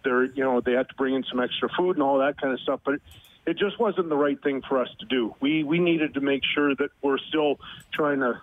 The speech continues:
flatten this curve, and so I'm really proud of, uh, our government here in, in, uh, Calgary and the people, because,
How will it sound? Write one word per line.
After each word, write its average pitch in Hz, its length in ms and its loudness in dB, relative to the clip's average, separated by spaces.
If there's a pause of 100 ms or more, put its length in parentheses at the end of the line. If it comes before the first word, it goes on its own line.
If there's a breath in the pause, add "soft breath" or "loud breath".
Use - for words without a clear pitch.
flatten 151 400 -2
this 139 140 2 (100)
curve, 151 460 2
and 123 220 -2
so 127 200 2
I'm 151 200 0
really 147 220 2
proud 139 300 0
of, 127 180 0
uh, 131 60 0 (280)
our 120 260 2 (100)
government 165 500 0
here 165 180 4
in, 160 140 0 (460 loud breath)
in, 147 240 2
uh, 139 180 2
Calgary 165 680 2
and 135 280 0
the 123 40 -2
people, 139 360 0
because, 123 420 -2